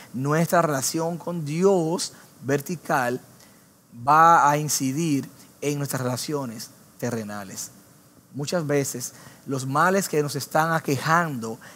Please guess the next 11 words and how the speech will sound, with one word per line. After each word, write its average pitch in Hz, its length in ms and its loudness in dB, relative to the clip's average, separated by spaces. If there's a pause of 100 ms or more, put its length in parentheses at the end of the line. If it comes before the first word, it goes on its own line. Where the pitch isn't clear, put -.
en 127 240 -4
términos 165 360 2
terrenales 139 600 -4 (720)
es 147 160 -4
producto 147 480 -2
de 131 80 -6
una 147 180 -2
deficiencia 143 840 -2
en 120 60 0
nuestra 123 200 -4
relación 120 720 -4